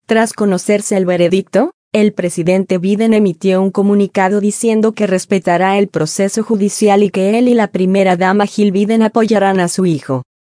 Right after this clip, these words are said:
Hunter Biden enfrenta ahora hasta veinticinco años de prisión, aunque expertos legales afirman que es poco probable que reciba la sentencia máxima.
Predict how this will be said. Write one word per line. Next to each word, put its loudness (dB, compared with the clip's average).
Hunter 2
Biden 0
enfrenta 0
ahora 2
hasta -2
veinticinco 0
años 2
de -2
prisión, 0
aunque 0
expertos -2
legales 0
afirman 0
que 0
es -4
poco -2
probable 0
que -2
reciba -2
la 0
sentencia -2
máxima. -2